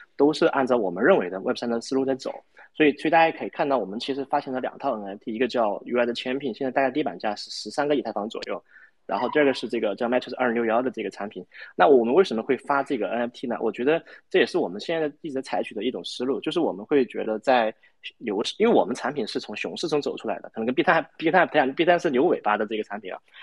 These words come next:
在，在熊市的这个角度，我们，我们，我们会选择去尝试更多的可能性。所以我们觉得说，我们，当我们在熊市做这个事情的时候，我们去看市场的时候，我们发现其实整个行业就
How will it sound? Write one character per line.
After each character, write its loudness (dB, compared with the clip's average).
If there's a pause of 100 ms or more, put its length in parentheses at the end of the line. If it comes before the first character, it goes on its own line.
(220)
在， 6
在 2
熊 -4
市 2
的 0
这 -4
个 -2
角 -6
度， -4
我 -4
们， -6
我 -6
们， -6
我 -2
们 -4
会 -2
选 -4
择 -6
去 -6
尝 -10
试 -10
更 -2
多 -2
的 -2
可 -8
能 -20
性。 -8 (400)
所 4
以 6
我 2
们 -6
觉 -2
得 0
说， 2
我 -2
们， -6
当 2
我 2
们 -8
在 -4
熊 -8
市 -10
做 -2
这 2
个 0
事 -12
情 -6
的 -6
时 -4
候， -2
我 -4
们 -8
去 -12
看 -4
市 -10
场 -10
的 -12
时 -12
候， 0
我 -2
们 -8
发 -4
现 0
其 -12
实 0
整 -8
个 -10
行 -4
业 0
就 -2